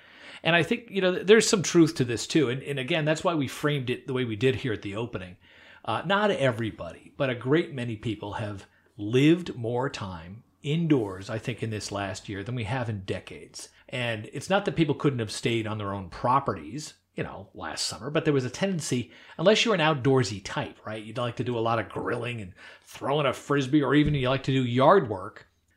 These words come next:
A lot of people just went inside by default. They stayed away from their neighbors. They, you know, they did the, uh, the, what I call the lawn wave, and then they kinda just stayed inside. I was reading this article in another publication that was talking about this guy who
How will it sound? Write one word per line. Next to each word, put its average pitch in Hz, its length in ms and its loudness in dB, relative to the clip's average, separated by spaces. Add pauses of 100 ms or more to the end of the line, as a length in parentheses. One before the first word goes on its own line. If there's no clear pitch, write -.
(180)
A - 20 -6
lot 190 80 2
of 202 80 -4
people 196 160 -2
just 170 200 -4
went 165 160 -2
inside 160 420 -4
by 113 100 -4
default. - 540 -2 (460)
They 127 80 -4
stayed 151 280 2
away 147 280 2
from 165 200 -2
their 156 140 -2
neighbors. 160 540 0
They, 135 160 4
you 147 160 0
know, 156 220 0
they 143 60 2
did 147 180 0
the, 147 220 4
uh, 135 220 2
the, 131 140 -2
what 131 300 -4
I 127 60 0
call 143 200 2
the 120 60 -2
lawn 123 360 0
wave, 131 380 0 (340)
and 139 280 2
then 127 260 -2
they 135 100 2
kinda 135 240 -4
just 160 300 -8 (260)
stayed 123 300 -2
inside. 160 500 -2
I 135 60 0
was 135 140 -2
reading 180 200 0
this 135 160 -4
article 135 480 -2 (140)
in 147 80 2
another 139 180 4
publication 139 640 2
that 98 100 -6
was - 120 -8
talking 127 260 4
about 113 140 0
this 110 140 -4
guy 117 300 0
who 110 260 -2